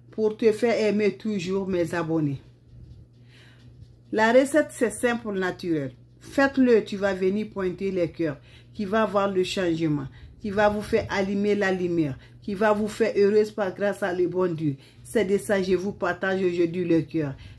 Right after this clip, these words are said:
La promotion, pour avoir la promotion, pour avoir le travail,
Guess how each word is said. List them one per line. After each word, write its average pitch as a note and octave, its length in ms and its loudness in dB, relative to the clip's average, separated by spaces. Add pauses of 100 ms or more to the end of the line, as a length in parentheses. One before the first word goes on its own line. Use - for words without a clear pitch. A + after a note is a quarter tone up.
La G3 240 0
promotion, F3+ 720 -2 (260)
pour G3 140 -4
avoir G3+ 280 4
la G3 160 0
promotion, E3+ 680 -2 (260)
pour G3 140 -6
avoir F#3+ 280 2
le G3+ 220 0
travail, D#3+ 500 -4